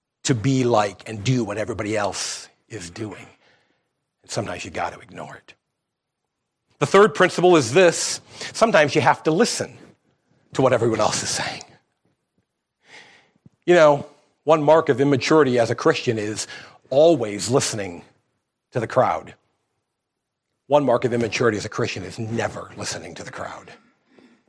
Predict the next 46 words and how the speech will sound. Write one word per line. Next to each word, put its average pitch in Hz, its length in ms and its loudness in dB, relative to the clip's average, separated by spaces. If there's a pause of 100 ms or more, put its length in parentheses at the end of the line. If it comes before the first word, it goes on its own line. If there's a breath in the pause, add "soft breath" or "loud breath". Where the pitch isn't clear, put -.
(140 loud breath)
If 143 120 0
you 233 140 8
are 160 80 8
never 190 320 6
going 180 220 4
to 160 80 4
listen 170 260 2
to 160 60 4
the 156 120 4
advice 165 360 4
of 147 100 0
anyone 175 240 4
else, 170 220 4
if 147 40 -6
you're 220 160 6
never 202 360 4
going 175 240 4
to 170 100 4
hear 202 400 6 (220 loud breath)
what 175 120 4
others 214 260 4
have 196 180 4
to 170 80 -2
say, 196 340 6 (160 loud breath)
that 262 140 4
doesn't 226 280 2
make 208 240 4
you 202 140 6
principled. 220 840 4 (160 loud breath)
That 262 100 6
doesn't 226 220 2
make 208 200 2
you 190 80 4
steadfast. 196 1040 4 (160 loud breath)
It - 80 -8
probably 285 380 2
means 226 260 4
you're 226 80 6
a 180 80 4
grumpy 269 300 4
old 247 160 6
curmudgeon. 240 560 4 (1500)
That's 277 200 4
what 339 140 4
that 180 160 6
means. 185 680 2